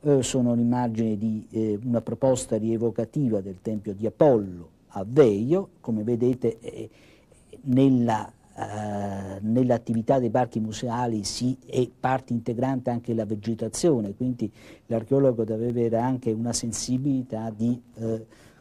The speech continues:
come comporre una struttura ricostruita e quale ambientazione,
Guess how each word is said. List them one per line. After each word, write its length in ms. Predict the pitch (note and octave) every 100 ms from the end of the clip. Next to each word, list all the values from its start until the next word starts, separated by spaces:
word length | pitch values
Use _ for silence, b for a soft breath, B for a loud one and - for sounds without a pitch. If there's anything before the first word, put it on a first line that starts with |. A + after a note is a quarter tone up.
| _ -
come 360 | E3 D#3+ D3
comporre 1040 | C#3+ C#3+ C#3+ C#3 C#3 A2+ A2+ A2 A#2 A2+ A2+
una 460 | - A#2+ A#2+ A#2 A2
struttura 720 | - - C3 B2+ - B2 A#2+
ricostruita 800 | A#2 G#2+ B2 A#2 - B2+ A2+ A#2
e 100 | A2
quale 360 | - B2 A#2 A#2
ambientazione, 1300 | A2+ G#2+ A2+ - A#2 - - G#2 G2+ G#2 A2 b